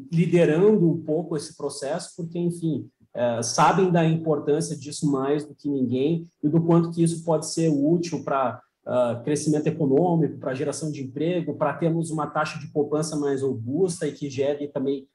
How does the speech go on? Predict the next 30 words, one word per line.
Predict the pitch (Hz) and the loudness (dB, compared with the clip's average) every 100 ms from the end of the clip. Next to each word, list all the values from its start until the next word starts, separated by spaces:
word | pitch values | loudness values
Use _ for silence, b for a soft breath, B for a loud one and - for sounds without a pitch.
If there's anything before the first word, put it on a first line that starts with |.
| _ - | _ 0
taxas | 160 170 170 117 | 0 2 0 0
de | 131 117 | -2 -2
juros | 131 151 143 127 | -2 -2 -2 -2
menores, | 127 123 123 165 170 - - _ - | 0 0 0 0 -2 -6 -12 _ -4
mas | 156 165 175 | 0 2 2
eu | 170 | 2
creio | 175 180 180 | 2 2 0
que | 180 | -6
seja | - 170 165 170 | -2 0 2 2
algo | 147 165 165 | 2 2 -2
que | |
deva | 160 165 | -4 -4
ser | 170 170 | -6 -6
defendido | 170 165 147 156 - | -4 -4 -4 -6 -4
por | 165 - - | -4 -4 -4
toda | 156 190 175 | -2 0 0
a | |
sociedade | 165 160 - 131 127 147 143 - _ - | -2 -8 -8 -4 -4 -4 -6 -16 _ -6
em | 147 | -4
conjunto, | 147 156 151 160 165 | -2 -2 -2 -4 -4
justamente | 165 165 165 156 156 | -6 -4 -2 -4 -4
pra | 170 156 | -4 -4
viabilizar | 135 147 147 143 123 127 135 | -2 -4 -2 -6 -6 -6 -4
essa | 139 - - | -6 -10 -10
questão | 131 - 135 | -10 -6 -6
e | |
pra | 143 147 | -6 -8
que | - | -8
a | 135 | -8
gente, | 151 - 151 | -10 -6 -6